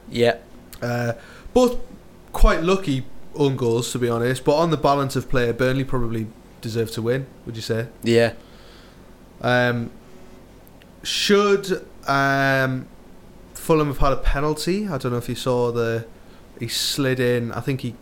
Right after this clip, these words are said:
Speaker 2: well, in my, I, I thought he got the ball, I can't remember who it was that slid in. I was top, uh, analysis here by us. Have you seen it?
Speaker 1: No. Was it on Match of the Day?
Speaker 2: Yeah, I think so, yeah.
Speaker 1: Oh.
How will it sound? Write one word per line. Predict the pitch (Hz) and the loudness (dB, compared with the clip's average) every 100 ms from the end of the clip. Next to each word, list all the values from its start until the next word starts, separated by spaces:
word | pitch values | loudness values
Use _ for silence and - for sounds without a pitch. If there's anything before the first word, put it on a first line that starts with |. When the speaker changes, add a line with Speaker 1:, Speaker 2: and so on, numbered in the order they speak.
| - - - - | -20 -20 -20 -6
Speaker 2:
well, | 127 117 | -4 -2
in | 131 | 0
my, | 127 127 | 0 -2
I, | - 113 - 135 | -4 -6 0 -2
I | |
thought | 139 131 | 0 -2
he | |
got | 120 120 | 0 -4
the | 120 | -4
ball, | 113 117 113 113 | -2 -2 0 -2
I | - | -6
can't | - 135 | -4 -4
remember | 127 127 | -2 -4
who | 117 | -4
it | 110 | -4
was | 113 120 120 - - - - - - | -2 0 -2 -4 -14 -20 -20 -20 -20
that | - | -14
slid | - - 113 | -8 -4 -2
in. | 113 113 135 143 - | -2 -4 -10 -14 -10
I | |
was | 107 104 - - | -10 -10 -14 -12
top, | - 123 110 113 | -4 2 2 2
uh, | 107 101 98 - | -2 -2 -6 -6
analysis | 110 110 104 104 104 98 | -6 -4 -4 -4 -8 -8
here | 104 101 | -8 -6
by | 104 104 | -6 -6
us. | 107 - - - - - - | -6 -10 -18 -20 -20 -20 -12
Have | 117 | -6
you | |
seen | 143 135 | -2 -2
it? | 165 - - - - - - - - - | -2 -6 -20 -20 -20 -20 -20 -20 -20 -6
Speaker 1:
No. | 139 165 117 104 | 0 2 0 -2
Was | 120 123 | 0 2
it | |
on | 135 | 4
Match | 139 139 | 4 2
of | 135 143 | 0 0
the | 170 | 0
Day? | - - | -2 -6
Speaker 2:
Yeah, | 131 175 | -4 -4
I | |
think | 170 190 | -4 -8
so, | - | -10
yeah. | - 147 - - - - - - - | -10 -12 -14 -20 -20 -20 -20 -20 -6
Speaker 1:
Oh. | 110 113 180 302 240 | 0 0 0 0 -2